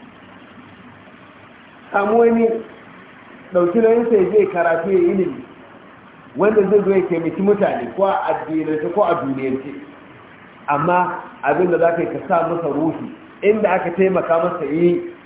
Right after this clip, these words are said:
shi ma ya tausaya mutane. Ko? Ai, <laughs> wani abu ya faru. Wanda yake ba ni labari, eh, yar abokin shi. Yar abokin shi ce.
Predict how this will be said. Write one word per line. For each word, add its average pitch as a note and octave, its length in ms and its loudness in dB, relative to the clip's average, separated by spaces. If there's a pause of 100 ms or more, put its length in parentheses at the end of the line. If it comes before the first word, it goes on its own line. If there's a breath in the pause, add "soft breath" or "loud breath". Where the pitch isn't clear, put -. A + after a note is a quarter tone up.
(240)
shi D#3 120 -8
ma E3+ 120 -2
ya C#3+ 240 -4
tausaya D#3 380 -2
mutane. - 440 -8 (1500)
Ko? D#3 320 -6 (800)
Ai, E3+ 360 2 (960)
<laughs> - 1000 -6
wani D#3+ 200 0
abu D3 200 0
ya C#3 100 2
faru. C3+ 320 -2 (1300)
Wanda D#3+ 300 0
yake D#3+ 220 -2
ba D3+ 220 2
ni C#3+ 100 -2
labari, C3+ 680 0 (220)
eh, A#2+ 200 -4 (100)
yar D#3 140 0
abokin B2+ 580 -4
shi. - 240 -16 (800)
Yar D3 120 0
abokin C3 480 -4
shi - 80 -16
ce. - 140 -20